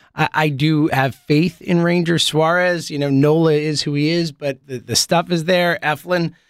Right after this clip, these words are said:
same thing. Kyle Gibson, we'll get to him, but what a showing on Saturday, but still as a number five starter. I, I really like Kyle Gibson, what he gives this team.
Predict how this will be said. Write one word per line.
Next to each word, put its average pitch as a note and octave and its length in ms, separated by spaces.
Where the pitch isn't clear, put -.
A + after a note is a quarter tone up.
same E3+ 440
thing. F3 480
Kyle E3 300
Gibson, E3 420
we'll D3 80
get D3+ 300
to C#3+ 100
him, E3 240
but D3+ 80
what E3+ 180
a D3+ 120
showing G3+ 480
on D#3 160
Saturday, G3 540
but D#3+ 200
still G#3 220
as D#3+ 100
a E3 60
number D#3+ 240
five E3+ 340
starter. F#3+ 300
I, C3+ 160
I E3 60
really F3+ 240
like D#3+ 260
Kyle F3+ 240
Gibson, F#3+ 400
what E3 140
he D#3 80
gives E3+ 260
this E3+ 180
team. A3+ 520